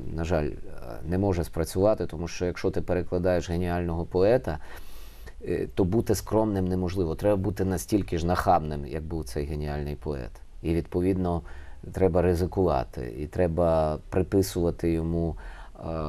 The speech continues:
щось таке, чого він насправді не, не казав, е, дослівно,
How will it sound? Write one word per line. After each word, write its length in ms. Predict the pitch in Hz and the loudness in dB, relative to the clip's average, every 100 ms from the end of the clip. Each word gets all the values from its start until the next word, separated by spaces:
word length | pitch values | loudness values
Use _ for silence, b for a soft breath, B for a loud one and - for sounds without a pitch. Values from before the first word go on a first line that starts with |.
| 76 | -4
щось 320 | 76 - 92 | -4 2 2
таке, 260 | - 92 95 | 2 4 4
чого 320 | - 82 87 | 4 0 0
він 140 | 85 82 | 2 0
насправді 460 | 85 - 90 82 | 0 2 2 2
не, 180 | 82 82 82 | 0 -2 -4
не 260 | 85 87 | -2 -2
казав, 800 | 85 - 90 85 92 85 73 78 | 0 2 2 4 4 4 0 -4
е, 240 | 78 73 69 | -2 -2 -2
дослівно, 800 | 71 82 - 127 143 110 92 | -2 -2 4 6 6 4 0